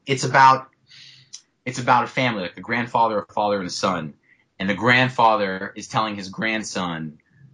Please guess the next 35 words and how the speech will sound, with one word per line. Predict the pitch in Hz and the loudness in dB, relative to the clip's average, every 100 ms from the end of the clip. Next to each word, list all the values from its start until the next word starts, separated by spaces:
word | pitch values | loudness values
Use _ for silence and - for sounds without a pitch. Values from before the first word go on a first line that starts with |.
| - | -18
you | - 104 | -8 -2
know, | 95 | -2
stories | - - 120 113 95 - | -2 0 4 4 4 -6
of | - | -10
him | 110 | -8
being | 98 98 90 | -6 -6 -8
a | |
Jedi. | 82 98 92 78 78 82 | -6 -4 -2 -4 -4 -8
And | 85 | -8
then | 90 90 | -6 -8
it's | - | -8
about | 98 101 95 | -2 -2 -2
the | 98 | -6
child's | - 120 113 110 | 2 4 4 0
imagination. | 107 107 101 101 120 113 - 92 | -4 -2 -2 -4 -4 -6 -8 -8
It's | 87 | -6
like | 123 | -6
storytelling. | 127 - 175 139 - 98 80 78 | -4 2 4 4 -2 -4 -4 -6
And | 92 | -4
then | 95 90 90 _ | -4 -6 -8 _
Jason | 95 104 104 104 | -6 -4 -4 -6
Tobias, | 98 101 95 - | 2 2 2 -2
he | |
plays | - 92 82 | -10 -12 -12
the | |
father, | - 101 95 82 | -2 2 2 -2
and | 76 | -10
he | 78 | -10
shows | - 90 80 | -8 -8 -6
up | 92 85 80 | -4 -4 -4
and | 82 | -12
he, | 87 | -10
like, | 82 82 - | -10 -12 -10
interjects. | 92 82 87 87 - - | -10 -8 -4 -4 -6 -12
And | 73 | -12